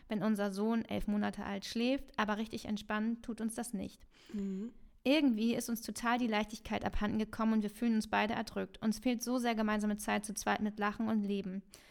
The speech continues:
Speaker 1: Früher hatten wir Luxus, ich weiß, immer wieder Dates zu zweit. Das ist nun nicht mehr so. Wenn das so weitergeht, Punkt, Punkt, Punkt, ich mag es gar nicht aussprechen. Habt ihr Ideen und Vorschläge, wie man auch zu Hause mit Babyfon den Alltag entfliehen kann?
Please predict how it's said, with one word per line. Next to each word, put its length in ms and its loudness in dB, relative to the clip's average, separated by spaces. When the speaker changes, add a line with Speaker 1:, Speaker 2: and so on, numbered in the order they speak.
Speaker 1:
Früher 360 4
hatten 200 2
wir 320 4
Luxus, 580 -2
ich 200 -8
weiß, 400 2
immer 240 4
wieder 160 0
Dates 340 2
zu 140 -8
zweit. 360 -2
Das 120 -6
ist 160 -4
nun 100 4
nicht 160 2
mehr 140 -4
so. 240 -4
Wenn 120 4
das 120 4
so 140 0
weitergeht, 640 2
Punkt, 220 0
Punkt, 180 2
Punkt, 400 0
ich 120 -6
mag 200 -2
es 100 -8
gar 140 -2
nicht 180 -2
aussprechen. 640 -6
Habt 240 -4
ihr 100 4
Ideen 460 4
und 140 -2
Vorschläge, 560 0
wie 80 -2
man 180 0
auch 140 -2
zu 180 -8
Hause 380 0
mit 180 0
Babyfon 480 0
den 160 -2
Alltag 340 -4
entfliehen 400 -2
kann? 320 -2